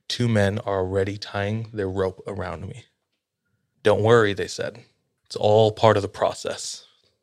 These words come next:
As they carried me out the front door, they yelled back into the house, "Your child will be returned to you,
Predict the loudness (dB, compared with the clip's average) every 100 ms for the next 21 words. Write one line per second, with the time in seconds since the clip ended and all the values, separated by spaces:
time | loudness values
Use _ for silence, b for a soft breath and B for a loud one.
0 | _ _ _ _ _ -2 0 0 0 4
1 | 6 6 4 0 0 0 -2 -6 -6 -4
2 | -2 -2 -2 -6 _ _ _ _ _ _
3 | 0 0 -2 2 0 0 -6 -4 -4 -4
4 | -8 -10 -16 -18 _ _ _ -8 -6 0
5 | 4 4 4 0 -2 -2 -2 -4 -2 0
6 | 0 -4 -10 -12